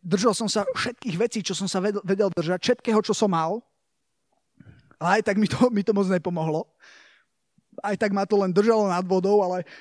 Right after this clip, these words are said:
bolo iba otázkou času, kedy stratím svoj úchop a padnem do, do hlbiny a skončím. Ale potom prišiel Ježiš a povedal, poď.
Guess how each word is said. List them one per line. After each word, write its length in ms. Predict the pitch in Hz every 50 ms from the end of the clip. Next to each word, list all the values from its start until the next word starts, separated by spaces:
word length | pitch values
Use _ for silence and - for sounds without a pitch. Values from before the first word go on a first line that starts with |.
| - _
bolo 240 | - 165 180 180 180
iba 160 | 185 180 180
otázkou 400 | 202 226 - 214 202 - - 190
času, 320 | - - 208 196 - - 196
kedy 400 | - 175 165 160 165 165 165 139 _ _ _
stratím 480 | - - - 190 190 196 - 214 196 165
svoj 240 | - 190 180 175
úchop 160 | 196 - 220 180 180
a 60 | 156
padnem 420 | - - 180 180 180 175 180 175 170
do, 160 | 160 170 165 156 - - _ _ _ _ _ _ _ _ _ _ _ _ _ _ _ _ _ _ _
do 80 | - 175
hlbiny 480 | 175 175 185 160 170 175 185 190 190 - _ _ _ _ _ _ _ _ _ _ -
a 20 | 151
skončím. 480 | - - 175 185 175 - - 175 175 190 214 _ _ _ _ _ _ _ _ _ _ _ _ _ _ _ _ _ _
Ale 160 | - 151 151
potom 240 | 139 208 233 285 247
prišiel 400 | 190 220 220 202 - 214 190 202
Ježiš 560 | 226 233 208 175 180 185 220 - - - - _ _ _ _ _ _ _ _
a 80 | _ -
povedal, 640 | 160 - 196 190 190 185 185 180 175 175 165 - - _ _ _ _ _ _ _ _ _ _ _ _ _ _ _ -
poď. 240 | 180 151 - -